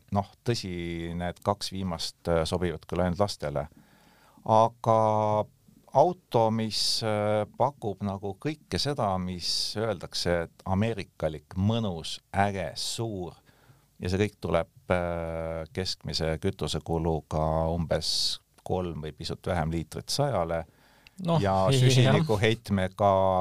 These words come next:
Speaker 1: kuskil kuuekümne grammi kandis.
Speaker 2: See on kindlasti väga usutav info ja see, see kindlasti peab paika igapäevaliikluses ja tavakasutuse juures.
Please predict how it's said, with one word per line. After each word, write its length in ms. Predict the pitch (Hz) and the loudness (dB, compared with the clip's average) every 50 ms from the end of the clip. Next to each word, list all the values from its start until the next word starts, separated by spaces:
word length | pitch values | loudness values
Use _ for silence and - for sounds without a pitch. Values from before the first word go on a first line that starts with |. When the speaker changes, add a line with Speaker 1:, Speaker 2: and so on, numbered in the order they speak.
| 92 92 90 - | 2 0 -2 -4
Speaker 1:
kuskil 560 | 90 82 - - - 87 85 82 82 82 80 | -6 -6 -6 -6 -2 -2 0 0 0 -2 -4
kuuekümne 960 | - - 82 82 78 76 - 80 78 76 78 78 78 76 76 78 78 76 76 73 - | -6 -6 -4 -4 -4 -4 -6 -6 -4 -2 -2 0 0 0 0 0 0 0 -2 -4 -4
grammi 320 | - 76 76 76 76 71 | -4 -2 -2 -2 -4 -4
kandis. 480 | - - - - - - - - - - - - _ | -4 -4 -4 -6 -6 -8 -8 -8 -8 -10 -16 -16 _
Speaker 2:
See 240 | - - - 170 170 | 0 4 6 8 8
on 120 | 156 135 123 | 8 6 6
kindlasti 520 | 139 180 196 156 123 120 117 - - 120 | 6 6 8 8 6 4 2 2 2 4
väga 240 | 139 165 165 135 123 123 | 4 6 8 8 6 6
usutav 580 | 131 156 156 135 117 - - 120 117 117 117 135 | 6 4 2 -2 -4 -2 -2 0 0 0 0 2
info 580 | 170 208 208 - - - 127 123 123 123 - - | 2 2 0 0 2 4 4 6 6 4 2 0
ja 560 | 143 123 120 120 123 123 127 127 123 123 123 123 123 | 0 2 4 4 6 6 6 6 6 4 4 2 0
see, 240 | 120 131 131 - - | 0 -2 -2 -2 -2
see 280 | 113 131 135 131 131 123 | 0 2 4 4 4 4
kindlasti 440 | 151 175 185 160 135 123 - 139 | 4 4 6 6 4 2 2 2
peab 240 | 123 143 143 139 - | 6 6 6 6 8
paika 380 | - 151 156 156 - - 139 139 | 6 6 6 6 2 2 2 4
igapäevaliikluses 880 | 151 160 143 123 131 127 123 127 131 147 139 - - 123 110 123 123 113 | 8 6 8 8 8 6 6 6 4 2 2 0 -2 -4 -2 0 2 2
ja 80 | 127 | 4
tavakasutuse 800 | 120 151 160 160 139 123 139 135 131 131 - - 120 107 120 120 | 6 8 10 10 10 8 6 4 2 2 -2 -2 -2 0 2 2
juures. 460 | 120 123 123 - - - - - - | 4 2 2 0 -4 -8 -10 -12 -14